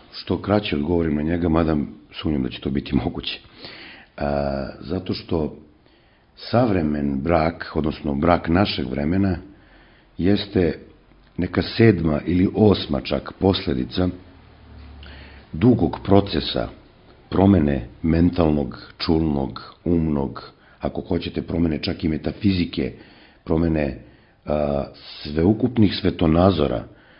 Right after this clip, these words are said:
onoga što danas zovemo savremeni čovek. Šta je savremeni čovek? Ako govorimo o savremenom čoveku i pitate pritom nekog humanističkog filosofa, on će vam dati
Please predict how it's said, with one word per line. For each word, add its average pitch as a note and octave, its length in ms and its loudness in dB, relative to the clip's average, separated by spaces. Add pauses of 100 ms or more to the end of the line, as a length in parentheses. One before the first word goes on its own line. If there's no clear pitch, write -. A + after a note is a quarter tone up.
(180)
onoga D#2+ 340 2
što D2+ 160 -8
danas D#2+ 280 2
zovemo D#2+ 360 2
savremeni C#2+ 600 0
čovek. - 400 -10
Šta - 260 -2
je G2 80 2
savremeni D2 640 -2
čovek? C#2 360 -4 (920)
Ako - 240 -4
govorimo A#2 360 4
o G2 40 2
savremenom A2 360 2
čoveku G#2 360 0
i F2 100 -2
pitate G#2 320 -2
pritom G2 300 0
nekog G2 260 0
humanističkog F2+ 600 0
filosofa, F#2+ 500 -2
on F#2+ 140 2
će F#2+ 120 -4
vam E2+ 100 2
dati F2 480 0